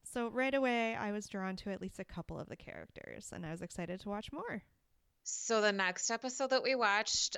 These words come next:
Speaker 2: uh, from season two, episode nine, the first part of that show is a game show where Ramon hosts. Everybody gets a ten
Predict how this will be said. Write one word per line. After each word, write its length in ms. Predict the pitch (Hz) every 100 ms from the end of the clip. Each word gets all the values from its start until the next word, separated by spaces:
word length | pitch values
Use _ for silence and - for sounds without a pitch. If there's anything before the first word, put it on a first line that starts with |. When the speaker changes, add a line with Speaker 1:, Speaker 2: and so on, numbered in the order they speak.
| -
Speaker 2:
uh, 460 | 175 165 156 143 - -
from 180 | 180 165
season 340 | - 170 170
two, 180 | 165 175 -
episode 420 | 160 170 - 170
nine, 580 | 160 147 139 135 151 175 - - - - _
the 160 | 175 175
first 920 | - 196 185 202 - - - - - - _ _ _ -
part 160 | - 175
of 80 | 175
that 220 | 170 -
show 500 | - - 165 156 156 -
is 140 | 160
a 80 | 160 - _ -
game 320 | 185 160 160
show 720 | - 202 196 208 214 220 214 - -
where 560 | 180 165 156 156 151
Ramon 380 | - 165 151 175
hosts. 960 | 196 190 151 196 - - - - - - - - - - - _
Everybody 560 | 160 160 196 208 196 196
gets 480 | 180 160 - - -
a 80 | 165
ten 640 | - - 151 143 139 185